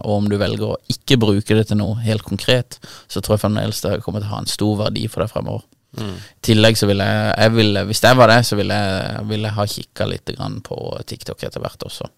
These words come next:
Speaker 1: for å bare øke,
Speaker 2: Ja.
Speaker 1: øke eksponeringen. Det er veldig mye enkel og billig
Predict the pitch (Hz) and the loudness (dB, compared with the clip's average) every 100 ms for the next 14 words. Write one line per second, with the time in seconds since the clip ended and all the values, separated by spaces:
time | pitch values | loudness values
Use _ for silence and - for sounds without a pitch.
0 | _ _ - - - _ - 104 101 - | _ _ -20 -20 -20 _ -6 -2 -2 -2
1 | - - - - - - - _ - - | -4 -6 -8 -6 -6 -6 -10 _ -16 -14
2 | 82 104 117 110 104 104 107 - 104 104 | -14 -14 -8 -6 0 2 2 -2 -2 -2
3 | 104 113 104 117 110 107 107 110 110 107 | -2 -2 -2 -2 -2 -2 0 2 2 2
4 | 110 104 104 113 110 107 - - - - | 0 0 0 0 0 -2 -6 -20 -18 -18
5 | - - 107 110 104 101 101 98 101 104 | -8 4 4 4 4 6 6 4 4 4
6 | 101 107 | 4 2